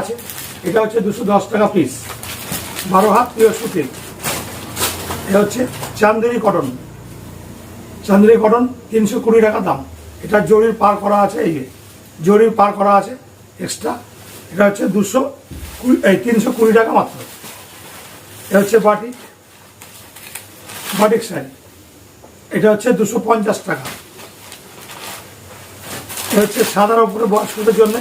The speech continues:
এর দাম হচ্ছে দুশো চল্লিশ টাকা। এ হচ্ছে পিওর কটনের একদম মোম পালিশের মালাই কটন,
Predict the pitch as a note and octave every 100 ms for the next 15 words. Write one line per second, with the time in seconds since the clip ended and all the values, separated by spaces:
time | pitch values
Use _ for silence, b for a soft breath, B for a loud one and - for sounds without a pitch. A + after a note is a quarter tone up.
0 | - - - - - - - - - F#3
1 | G#3 G#3 G#3+ A3+ A#3+ - - - - -
2 | - - F#3+ G3 B3+ B3 A3+ A3 - E3
3 | C3 - - - - - - - - -
4 | - - - - - - - - - -
5 | - - - - - - - - C3 -
6 | - - A2+ G2+ - - - - G3 G3+
7 | A3+ A#3 - - - A3 A#3 A3+ G#3+ A3
8 | A3+ B3 - - - - - - - G3+
9 | G3+ G#3+ D#3+ - - - - - - G3+
10 | G#3 G#3+ A3 A3 B3+ B3 G3 G3+ G3+ G#3+